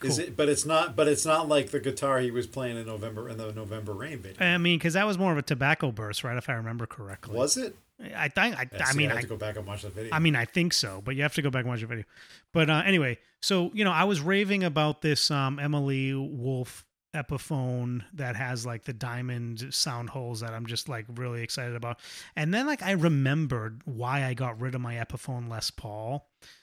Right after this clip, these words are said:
Speaker 2: And it's because it felt like, co-, well, this is the thing. I didn't know any better, but then when I bought an American Les Paul, I was like, "Wait a minute, a Gibson." I was like, "Wait a minute." Like, the feel on the neck, it just feels, like,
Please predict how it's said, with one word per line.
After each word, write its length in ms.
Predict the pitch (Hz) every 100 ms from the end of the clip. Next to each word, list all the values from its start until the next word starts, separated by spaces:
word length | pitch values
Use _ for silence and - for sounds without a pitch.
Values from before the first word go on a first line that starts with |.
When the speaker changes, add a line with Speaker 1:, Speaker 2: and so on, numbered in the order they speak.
| _ _
Speaker 2:
And 140 | 156
it's 120 | 151 -
because 440 | 185 - 247 226
it 140 | 196
felt 360 | - - 175 180
like, 400 | 175 143 135 - _ _ _ _ -
co-, 140 | 202
well, 180 | 185 165
this 120 | 175
is 80 | 220
the 80 | 175
thing. 220 | - 151
I 100 | 139
didn't 240 | 165 190
know 240 | 160 147 156
any 120 | 170
better, 360 | 147 165 160 156
but 160 | 131
then 120 | 143
when 100 | 147
I 80 | 143
bought 220 | 131 139
an 80 | 143
American 520 | 123 127 139 - 120
Les 180 | 117 110
Paul, 260 | - 131 110
I 100 | 107
was 160 | 110
like, 140 | 110 110
"Wait 260 | 135 147
a 40 | 131
minute, 320 | 117 107 110 - _
a 80 | -
Gibson." 580 | 110 131 120 - 104 104 _ _ _ _ -
I 80 |
was 180 | 131 135
like, 120 | 123
"Wait 180 | 123 151
a 40 | 143
minute." 260 | 131 127
Like, 220 | 139 127
the 80 | -
feel 540 | - - 190 190 202 185
on 140 | 151
the 80 | 135
neck, 300 | 131 139 -
it 80 | 135
just 280 | 175 -
feels, 600 | - 202 185 165 143 -
like, 320 | 160 127 117